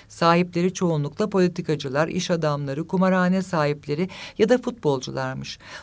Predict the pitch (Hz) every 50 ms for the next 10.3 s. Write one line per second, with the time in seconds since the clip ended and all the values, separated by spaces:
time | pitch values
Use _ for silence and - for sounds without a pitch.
0 | - - 214 220 233 240 247 247 247 247 247 240 262 262 262 208 190 175 170 165
1 | 165 165 156 160 156 151 151 160 170 170 180 180 - 208 202 - - 220 190 180
2 | 165 - - - 151 147 139 143 151 160 180 185 190 - 185 190 190 190 190 208
3 | 202 196 190 214 196 - - - 160 160 160 151 156 151 156 151 151 151 151 165
4 | 175 185 196 202 208 202 180 165 180 190 - 185 175 - 185 180 175 175 175 175
5 | - 180 180 180 170 156 151 - 147 139 135 131 131 135 - - - - - -
6 | - - - - - 214 214 214 196 175 160 156 151 151 156 156 156 156 156 -
7 | 175 - 180 180 180 180 180 185 180 180 170 156 156 151 151 151 151 151 151 151
8 | 156 151 151 160 160 - 170 160 160 156 156 156 190 208 180 180 - - 190 -
9 | 220 220 208 208 - 175 160 156 156 156 - 156 156 175 180 180 - - 208 180
10 | 185 170 156 151 160